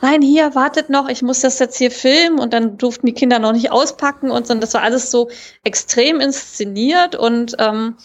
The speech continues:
also im Endeffekt, er sagte halt, äh, sie ist auch gar nicht mehr bei ihrer Familie so richtig. Sie macht sich nur noch Gedanken darüber,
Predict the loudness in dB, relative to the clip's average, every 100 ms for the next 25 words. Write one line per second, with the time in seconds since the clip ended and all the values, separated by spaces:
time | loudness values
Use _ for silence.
0 | -20 _ _ _ _ _ _ _ _ -4
1 | 0 2 2 2 0 -2 -4 -2 -2 0
2 | -2 -4 -2 0 0 -2 -2 2 2 0
3 | 0 -2 0 0 0 0 0 -2 -2 0
4 | 0 0 -2 -2 -2 0 0 2 2 2
5 | 0 0 0 0 0 0 0 -2 -2 -4
6 | 0 2 2 0 -2 -2 -2 -2 -2 0
7 | 0 0 2 0